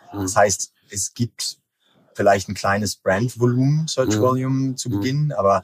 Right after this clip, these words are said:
Speaker 2: und das wächst über die Zeit, mittlerweile
Speaker 1: Ja.
Speaker 2: ist es in Deutschland sehr hoch,
Speaker 1: Ja.
Speaker 2: ähm, aber es gibt ja kein großes Category-Volumen, wo
Speaker 1: Ja.
Speaker 2: du jetzt irgendwie mit anderen in den,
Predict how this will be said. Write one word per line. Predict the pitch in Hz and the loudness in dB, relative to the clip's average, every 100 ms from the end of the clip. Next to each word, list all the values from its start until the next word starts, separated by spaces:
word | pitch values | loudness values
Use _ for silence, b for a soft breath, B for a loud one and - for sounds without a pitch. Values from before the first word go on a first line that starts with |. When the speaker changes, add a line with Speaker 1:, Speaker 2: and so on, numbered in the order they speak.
| _ - | _ -10
Speaker 2:
und | 101 | -8
das | - | 0
wächst | 113 - | 2 2
über | 127 | 2
die | 120 | 2
Zeit, | 113 113 | 4 2
mittlerweile | 101 101 95 | 4 2 4
Speaker 1:
Ja. | |
Speaker 2:
ist | 101 | 2
es | 95 | 0
in | |
Deutschland | 90 101 95 | 0 0 -2
sehr | 90 87 | -4 -4
hoch, | 113 175 - | -4 -4 -6
Speaker 1:
Ja. | - 95 95 _ | -2 -2 -4 _
Speaker 2:
ähm, | 107 101 98 | 2 2 4
aber | 107 104 | 4 4
es | 101 | 2
gibt | 117 - | 0 2
ja | 101 | 2
kein | 101 | 0
großes | 98 98 95 - _ - | -4 -4 -6 -8 _ -8
Category-Volumen, | - 123 107 95 90 85 90 90 98 92 87 | -4 -4 0 2 4 4 2 4 2 2 2
wo | |
Speaker 1:
Ja. | 98 | 2
Speaker 2:
du | 92 | 2
jetzt | 90 87 | 2 0
irgendwie | - 92 92 92 | -4 -6 -4 -2
mit | 92 90 | -2 -2
anderen | 95 98 92 90 | 0 2 4 2
in | 92 92 | 0 -2
den, | 92 92 90 | -2 -2 -6